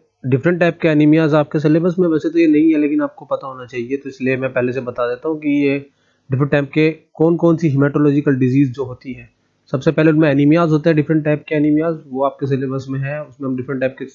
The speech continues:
anemias हैं, उनको हम discuss करेंगे one by one। Next है इसमें hematology-, hemoglobinopathies हैं। hemoglobinopathies जो है, नाम से पता लग रहा है आपको, hemoglobin और उससे related जो synthesis होती है body में,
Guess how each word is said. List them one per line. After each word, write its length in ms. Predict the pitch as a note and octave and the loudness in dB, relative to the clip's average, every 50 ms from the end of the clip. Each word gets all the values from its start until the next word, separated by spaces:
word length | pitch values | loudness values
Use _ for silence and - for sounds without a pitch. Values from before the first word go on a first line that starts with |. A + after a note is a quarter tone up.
| _ _ _ _ - C3+ | _ _ _ _ -8 -4
anemias 420 | B2+ C3 C3 C3 C#3+ C#3+ C#3 C3 C3+ | -2 0 0 2 2 2 0 0 -2
हैं, 260 | C3+ C#3 D3 C#3+ - _ _ _ _ _ _ _ - | -2 -2 -4 -4 -8 _ _ _ _ _ _ _ -2
उनको 180 | D3 C#3 C3 | 0 0 2
हम 80 | C#3+ C3+ | 2 2
discuss 340 | C3+ C#3+ C3+ - D3+ C3+ - | 2 0 0 0 -2 -2 0
करेंगे 320 | - C3+ B2+ B2+ C3 C3 | 0 0 0 0 0 -2
one 180 | C3 C3 C3 B2+ | -4 -4 -2 -2
by 140 | B2+ C3 B2+ | 0 0 0
one। 240 | B2+ C3+ C#3+ E3 F3 E3+ _ _ _ _ - _ _ _ _ _ _ _ - | 2 2 0 0 -2 -4 _ _ _ _ -20 _ _ _ _ _ _ _ -4
Next 340 | C#3 C3 C#3 D3 C#3+ - - | -2 0 0 0 -2 -2 -2
है 60 | D3+ | 0
इसमें 200 | C#3 C#3 D3+ D#3 | 2 2 2 2
hematology-, 800 | C#3+ C#3 C3+ C#3 C#3 C3 - D3+ D3+ D#3 E3 D#3 - - B2 B2+ | 2 2 2 0 0 0 2 2 2 2 0 -2 -6 -8 -2 0
hemoglobinopathies 1200 | C#3 C#3 D#3+ E3 D#3 C#3 C#3 D3 D3 C#3 D3 D3 D3+ D#3+ D#3+ D#3 D#3 D3+ D3 - D#3 D#3 D3 C#3 | 4 4 4 4 2 2 2 2 2 2 4 4 4 4 2 2 0 -2 -2 0 -2 -2 0 0
हैं। 200 | E3 E3 D#3 C#3+ | 0 2 2 2
hemoglobinopathies 840 | C#3+ D3+ D3 C#3+ D#3 D3+ E3 E3+ E3 D#3 D#3+ D3+ - - E3 D#3+ D3+ | 2 2 2 2 2 2 2 2 0 0 -4 -4 -2 -2 -4 -4 -2
जो 120 | E3+ E3+ | -2 -2
है, 80 | E3+ D#3 | 0 0
नाम 180 | D3+ C#3+ C#3+ | 0 0 -2
से 100 | C#3 D#3 | -2 -4
पता 200 | C#3+ D3 C#3+ D3+ | -6 -6 -4 -6
लग 80 | C#3+ C#3+ | -6 -6
रहा 80 | C#3 | -4
है 80 | C#3 C#3+ | -6 -6
आपको, 200 | C#3+ - - E3 | -6 -6 -4 -4
hemoglobin 600 | C#3+ C3+ C3 C#3+ D3+ C#3 C3+ C#3+ C#3+ D3+ E3+ E3+ | -4 -2 -2 -2 -2 -2 0 0 0 2 2 0
और 60 | E3+ | 0
उससे 240 | D#3+ D#3+ - - D#3 | -2 -4 -4 -4 -4
related 400 | C#3+ C#3 C#3+ D3 C#3+ D#3 D#3+ C#3+ | -2 -2 -2 -2 -2 -2 -4 -4
जो 80 | D3 C#3 | -4 -8
synthesis 580 | C3+ C#3 C3 B2 B2 C3+ C3 B2+ D3 D3+ C#3+ | -4 -4 -4 -4 -2 -4 -6 -4 -6 -6 -6
होती 240 | C#3+ B2+ B2 - C3 | -6 -8 -8 -10 -16
है 60 | C3 | -16
body 260 | B2+ B2+ B2+ B2 B2 | -14 -14 -14 -14 -14
में, 160 | B2 C3 D#3 | -14 -14 -14